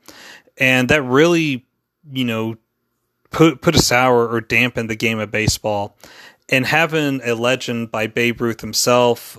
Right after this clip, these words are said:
um, you know, just being such an icon, and as Benny put it, the greatest baseball player that ever lived.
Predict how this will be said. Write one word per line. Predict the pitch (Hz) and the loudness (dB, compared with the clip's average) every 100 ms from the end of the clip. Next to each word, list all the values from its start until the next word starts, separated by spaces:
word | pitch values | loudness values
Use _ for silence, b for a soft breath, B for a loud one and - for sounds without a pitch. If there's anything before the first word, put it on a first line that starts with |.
| - | -10
um, | 117 110 107 | -8 -6 -6
you | 110 | -8
know, | 110 110 | -8 -6
just | 117 - | -8 -4
being | 123 120 | -4 0
such | 135 127 123 | 0 0 -2
an | |
icon, | 113 117 - 113 110 110 | 0 -2 0 -2 -2 -2
and | 107 104 B B B | -6 -10 B B B
as | 131 113 | -4 0
Benny | 123 123 | 0 0
put | - 123 | 0 2
it, | 117 113 _ | 2 0 _
the | - | -10
greatest | 117 127 131 123 | -2 0 0 -2
baseball | - 123 - 117 | -4 -4 -4 -8
player | - 117 | -2 -2
that | 110 110 | 0 -2
ever | 107 107 | -4 -6
lived. | 104 123 123 110 113 | -2 2 2 2 -8